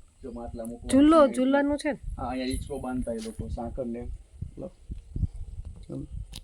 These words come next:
Speaker 2: હા, ચાલુ જ છે.
Speaker 1: આ જુઓ, પનિયારી દેખાય તમને જૂની. ઝૂમ કરું છું જરા તમને બતાવવા માટે. આ જૂની પનિયારીઓ,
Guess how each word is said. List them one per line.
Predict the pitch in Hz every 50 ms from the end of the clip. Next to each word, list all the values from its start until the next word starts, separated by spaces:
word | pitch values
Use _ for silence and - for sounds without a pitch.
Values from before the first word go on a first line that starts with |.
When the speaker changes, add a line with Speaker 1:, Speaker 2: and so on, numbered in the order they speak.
| - -
Speaker 2:
હા, | 214 214
ચાલુ | - - 190 185 196
જ | 196 - - -
છે. | - - - -
Speaker 1:
આ | 123 120 113
જુઓ, | 117 117 110 107
પનિયારી | - - 120 123 123 120 123 123 127 123
દેખાય | 123 123 - 135 120 113
તમને | 123 117 113 113 107 104
જૂની. | 113 110 107 113 123 - - - - - - - - - - - - - 127 - - - - - -
ઝૂમ | 113 120 117 120 110
કરું | - 110 107 110
છું | 113 113
જરા | 104 110 107 107
તમને | 101 107 107 107
બતાવવા | 98 104 98 - 107 104 104 101
માટે. | 104 104 101 127 139 - - - - - -
આ | 120
જૂની | 113 120 117 117 113
પનિયારીઓ, | 107 - 120 117 117 117 117 110 110 110 117 117